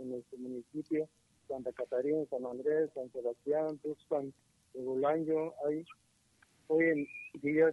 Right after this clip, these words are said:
se está poniendo muy difícil para nosotros, porque los canadienses quieren destruir nuestra tierra sagrada, Huircuta.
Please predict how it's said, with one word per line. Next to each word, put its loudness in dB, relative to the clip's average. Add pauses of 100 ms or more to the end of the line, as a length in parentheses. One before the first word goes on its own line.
se -2 (380)
está 2 (120)
poniendo 0
muy -4
difícil -6 (100)
para -2
nosotros, -8 (1040)
porque 0 (1500)
los 2 (320)
canadienses 2 (540)
quieren 6
destruir 0 (720)
nuestra 2 (560)
tierra 8
sagrada, 2 (140)
Huircuta. 2